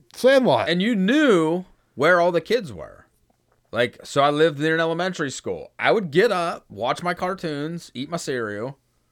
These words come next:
Speaker 2: on a Saturday morning, if I, like, if the grass needed cut or raked, like, we did our little chores or whatever we had to do, and we were gone.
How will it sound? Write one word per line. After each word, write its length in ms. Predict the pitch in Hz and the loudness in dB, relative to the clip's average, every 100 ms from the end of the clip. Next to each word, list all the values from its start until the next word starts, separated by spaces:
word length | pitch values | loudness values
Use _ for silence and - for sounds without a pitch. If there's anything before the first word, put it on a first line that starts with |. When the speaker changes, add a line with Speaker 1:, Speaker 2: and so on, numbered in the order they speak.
| _ _ | _ _
Speaker 2:
on 100 | 101 | -12
a 40 | 113 | -8
Saturday 380 | - 113 131 160 | -6 -6 -4 -4
morning, 480 | 131 104 95 110 113 _ _ _ _ _ _ _ _ _ _ | -4 -6 -8 -10 -14 _ _ _ _ _ _ _ _ _ _
if 220 | 120 - - - | -4 -4 -12 -14
I, 120 | 113 - | -12 -6
like, 220 | 120 113 | -4 -2
if 260 | 117 113 - _ _ _ | -4 -6 -12 _ _ _
the 80 | 113 | -8
grass 440 | 101 123 131 135 | 0 2 2 0
needed 300 | 139 135 127 | -4 -4 -6
cut 280 | 113 135 127 | -2 -2 0
or 80 | 120 | -2
raked, 400 | 110 113 117 113 | -2 0 -2 -2
like, 160 | 113 113 | -4 -4
we 100 | 127 | -4
did 160 | 123 143 | -2 0
our 140 | 151 | -2
little 240 | 143 143 156 | 0 0 0
chores 480 | - 135 131 131 123 | -2 -4 -2 -2 -2
or 80 | 123 | -2
whatever 280 | 117 123 | -2 -2
we 80 | 120 | -2
had 140 | 120 120 | -4 -4
to 60 | |
do, 320 | 117 95 90 98 _ _ _ _ | -6 -8 -10 -14 _ _ _ _
and 100 | 120 | -4
we 100 | 135 | 0
were 120 | 202 | 0
gone. 720 | 226 160 175 233 95 57 - | 0 0 0 0 -4 -12 -20